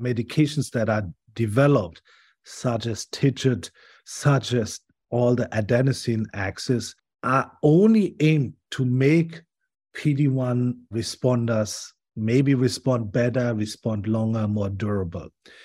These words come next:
So every of the clinical trials that we're seeing are somewhat focused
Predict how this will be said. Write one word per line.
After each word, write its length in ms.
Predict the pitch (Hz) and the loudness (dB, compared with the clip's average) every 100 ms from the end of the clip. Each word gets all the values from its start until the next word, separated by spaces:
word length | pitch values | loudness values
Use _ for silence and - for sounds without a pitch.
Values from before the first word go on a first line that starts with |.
| - - | -20 -2
So 360 | - 143 - - | 2 2 0 -2
every 560 | 139 185 170 196 180 - | 0 0 -2 -4 -4 -2
of 260 | 143 135 - | -4 -2 2
the 420 | 143 135 131 - - - | 4 4 4 0 -8 -2
clinical 480 | 151 160 160 120 | 2 4 2 -2
trials 480 | 107 - 143 139 101 | -6 -4 0 0 -2
that 200 | 98 95 | -8 -8
we're 120 | 104 | -8
seeing 480 | 98 - 113 113 117 - - - - 117 | -8 -6 -4 -4 -6 -10 -20 -20 -10 -6
are 220 | 110 - _ | -6 -8 _
somewhat 520 | - - 196 208 - | -8 -2 2 2 0
focused 560 | - 127 113 131 - | 0 0 2 0 -2